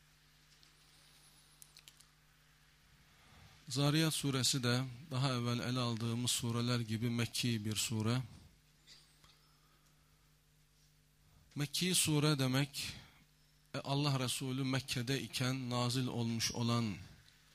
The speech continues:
Mekke topraklarında iken nazil olmuş olan sure demek değil. Hicretten evvel nazil olmuş olan demek.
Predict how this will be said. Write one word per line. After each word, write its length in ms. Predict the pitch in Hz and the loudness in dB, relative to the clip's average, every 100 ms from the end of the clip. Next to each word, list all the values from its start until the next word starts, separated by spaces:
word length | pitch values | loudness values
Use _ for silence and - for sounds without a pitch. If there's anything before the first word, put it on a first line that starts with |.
| - - - | -20 -20 -10
Mekke 360 | 135 151 147 147 | -2 0 2 0
topraklarında 920 | - 117 135 127 131 127 127 123 139 | 0 -4 -4 -4 -2 0 0 2 2
iken 420 | 127 - 123 117 | 0 0 0 2
nazil 320 | 120 120 127 | 2 2 2
olmuş 460 | 127 120 110 110 - | 0 0 0 -2 -2
olan 440 | 117 113 120 123 | -2 -2 -2 -4
sure 440 | 110 - 120 127 113 | -4 -4 -2 -2 -2
demek 340 | 117 131 - | -2 -4 -2
değil. 260 | 120 107 87 85 - _ _ _ - - - - - - - - - - - - - - - - | 0 0 -2 -10 -20 _ _ _ -20 -20 -20 -20 -20 -20 -20 -20 -20 -20 -20 -20 -20 -20 -20 -4
Hicretten 760 | 151 151 170 165 - 165 131 98 - - - - | 0 2 2 0 0 0 0 -6 -12 -20 -16 -2
evvel 440 | 139 127 123 110 117 | 0 2 2 0 0
nazil 360 | 123 120 123 | 0 0 -2
olmuş 400 | 113 110 110 - | -2 -2 -2 -4
olan 380 | - 117 110 104 | -2 -2 0 -2
demek. 480 | 104 98 92 - | -2 -4 -6 -8